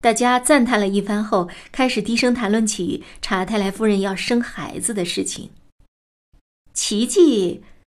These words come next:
是屡见不鲜的平常事儿。”韦顿太太说。但是博尔顿太太坚持认为，如果真有孩子，那一定是克里福德男爵的，这毋庸置疑。不久，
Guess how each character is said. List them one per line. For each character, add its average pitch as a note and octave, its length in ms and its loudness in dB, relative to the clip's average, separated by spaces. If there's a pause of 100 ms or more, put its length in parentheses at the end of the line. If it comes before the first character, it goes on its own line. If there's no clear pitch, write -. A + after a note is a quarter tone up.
是 - 200 6
屡 A3 280 4
见 F4 320 4
不 A3+ 80 0
鲜 B3 220 2
的 A3+ 80 2
平 G3+ 320 -2
常 G3+ 260 -4
事 D4 180 0
儿。” F3+ 340 -2 (560)
韦 F#3+ 160 2
顿 C4+ 200 4
太 G#3 200 -4
太 E3+ 120 -8
说。 - 300 -12 (720)
但 D4+ 160 4
是 C4 260 2
博 B3+ 120 4
尔 D4+ 120 6
顿 B3+ 120 2
太 B3 200 2
太 G#3 120 0
坚 C#4+ 240 2
持 B3+ 140 -2
认 F3 200 0
为， - 300 -10 (320)
如 A#3 160 2
果 A3 140 8
真 A#3+ 140 4
有 G#3+ 140 4
孩 F3+ 300 -6
子， F#3 300 -2 (240)
那 A3+ 100 0
一 G3+ 220 4
定 A#3+ 320 6
是 G3 220 2
克 A#3+ 240 2
里 F#3 100 2
福 F#3+ 140 2
德 G#3 140 4
男 G3 240 2
爵 F3 300 0
的， F3+ 220 -6 (260)
这 G3 140 2
毋 A3 240 2
庸 F3 220 2
置 F3 180 -2
疑。 - 260 -12 (1040)
不 D4 140 4
久， F3 340 -2